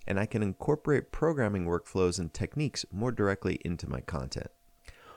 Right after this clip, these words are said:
Overall, maybe some of the disagreement about whether the Doxa's code approach scales is due to differences in product categories more than product sizes.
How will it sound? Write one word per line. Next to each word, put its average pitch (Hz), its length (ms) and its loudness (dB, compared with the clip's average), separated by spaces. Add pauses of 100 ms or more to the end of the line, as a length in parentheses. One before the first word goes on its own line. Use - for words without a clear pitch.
(360)
Overall, 160 440 8
maybe 131 360 4
some 160 260 4
of 170 60 2
the 165 80 2
disagreement 95 760 4
about 90 360 2
whether 101 260 4
the 92 140 0
Doxa's 95 500 0
code 98 240 2
approach 87 480 2
scales 98 720 4
is 98 240 -2
due 170 240 -2
to 117 180 -4 (100)
differences 95 600 0
in 87 120 0
product - 500 -2 (100)
categories 95 920 0 (480)
more 98 260 6
than 87 160 4
product 82 420 2
sizes. 76 840 0